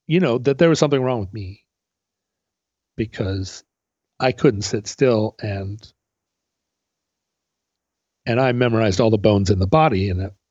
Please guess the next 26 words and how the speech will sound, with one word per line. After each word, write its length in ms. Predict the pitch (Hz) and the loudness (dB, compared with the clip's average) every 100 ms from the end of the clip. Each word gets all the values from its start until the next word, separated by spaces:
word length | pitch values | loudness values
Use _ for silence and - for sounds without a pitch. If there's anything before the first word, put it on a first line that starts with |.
| _ | _
over 220 | 117 98 | -2 0
a 60 | 95 | 2
weekend. 300 | 107 175 - _ _ _ _ _ _ _ _ _ _ _ _ _ _ _ _ _ _ _ _ _ | 2 0 -4 _ _ _ _ _ _ _ _ _ _ _ _ _ _ _ _ _ _ _ _ _
And 160 | 101 101 | -6 -2
that 180 | 120 120 | 0 0
was 240 | 107 95 | -2 -4
just 220 | 98 90 | -6 -6
like, 180 | 95 92 - - | -4 -6 -6 -8
"No, 540 | 127 139 143 139 139 135 | 0 4 6 6 4 4
that's 280 | 127 135 - | 2 0 2
not 180 | 131 | 0
how, 160 | 107 113 - | 0 -4 2
it's 180 | 131 | 2
gonna 160 | - 151 | 4 2
take 280 | - 156 - | 4 2 4
you 100 | 127 | 4
a 40 | |
month 280 | 113 123 117 | 4 0 0
to 100 | 101 | -4
do 160 | 95 87 | -4 -6
this." 300 | - - - | -10 -14 -18
And 80 | - | -20
I 80 | |
was 120 | - - | -20 -20
like, 340 | _ _ - | _ _ -10
"Well, 240 | 117 113 | -8 -8